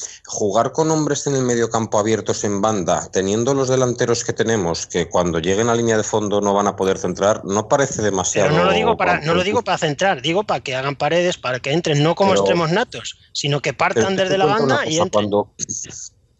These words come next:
Speaker 1: si tú
Speaker 2: Este
Speaker 1: cojo-,
Speaker 2: sistema
Speaker 1: si tú
Speaker 2: no
Speaker 1: colo-,
Speaker 2: funciona.
Speaker 1: si tú
Speaker 2: Eso
Speaker 1: colocas
Speaker 2: está
Speaker 1: un
Speaker 2: más claro que el
Speaker 1: hombre,
Speaker 2: agua.
Speaker 1: si,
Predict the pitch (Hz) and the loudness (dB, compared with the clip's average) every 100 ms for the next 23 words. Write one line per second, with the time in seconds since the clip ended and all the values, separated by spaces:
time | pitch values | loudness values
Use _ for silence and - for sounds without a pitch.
0 | _ _ - 110 107 120 170 202 165 135 | _ _ -4 -2 -2 0 2 2 0 0
1 | - 254 254 202 160 156 - 127 117 - | 0 2 2 4 4 2 -2 -12 -12 -18
2 | _ _ _ _ _ _ _ - - 143 | _ _ _ _ _ _ _ -8 -4 0
3 | 165 165 170 151 170 170 139 131 - 127 | 2 2 2 0 2 0 2 2 2 2
4 | 120 117 113 - | 2 2 0 -6